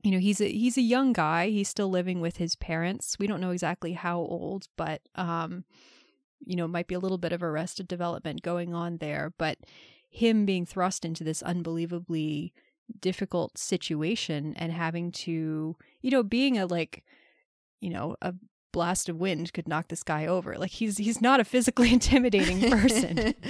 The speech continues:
Speaker 1: And so having to first rely on the good graces of the people around him, and then later, as he does gain confidence and knowledge in this world,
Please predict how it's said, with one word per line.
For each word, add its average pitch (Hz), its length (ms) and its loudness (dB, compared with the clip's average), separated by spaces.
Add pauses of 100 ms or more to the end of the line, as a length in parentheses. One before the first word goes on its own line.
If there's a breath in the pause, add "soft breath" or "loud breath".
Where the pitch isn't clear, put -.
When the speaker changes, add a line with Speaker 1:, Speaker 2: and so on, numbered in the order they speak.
(300 loud breath)
Speaker 1:
And 226 180 4
so 214 240 4
having 214 400 2
to 180 560 -2 (540 soft breath)
first - 540 4
rely 190 680 4
on 180 360 2
the 165 160 2
good 170 260 -2
graces 165 480 -2
of 170 120 -8
the - 80 -6
people 165 340 -4
around 160 380 -2
him, 156 300 -8
and 175 160 -2
then 170 140 -2
later, 170 400 0
as - 280 -2
he 170 180 -6
does 233 360 2
gain 160 400 -2
confidence 160 680 -6
and 165 100 -8
knowledge 165 640 -4
in 175 180 -2
this 165 260 -6
world, 160 500 -4